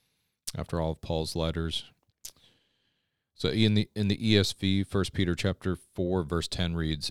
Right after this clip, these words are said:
"As each has received a gift, use it to serve one another as good stewards of God's varied grace." Okay.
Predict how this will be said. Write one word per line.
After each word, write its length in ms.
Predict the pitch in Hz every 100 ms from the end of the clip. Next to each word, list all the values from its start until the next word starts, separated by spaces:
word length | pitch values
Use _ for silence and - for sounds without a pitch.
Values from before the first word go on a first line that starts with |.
| -
"As 220 | 92 76
each 320 | 107 110 -
has 180 | - 95
received 460 | 90 - - 101 101
a 60 |
gift, 480 | 85 78 80 - - - _ _ _ _ _
use 320 | 87 98 101
it 80 | 104
to 100 | 101
serve 360 | 90 92 90 78
one 180 | 76 69
another 440 | 71 67 65 65 - _ _ _ _ -
as 180 | 78 76
good 280 | 87 98
stewards 600 | - - 82 78 78 - - _ _ _ _ -
of 160 | 78
God's 300 | 85 80 76
varied 440 | 80 82 78 78 76
grace." 640 | 76 71 69 - - - - _ _ _ _ _ _ _ _ _
Okay. 200 | - 87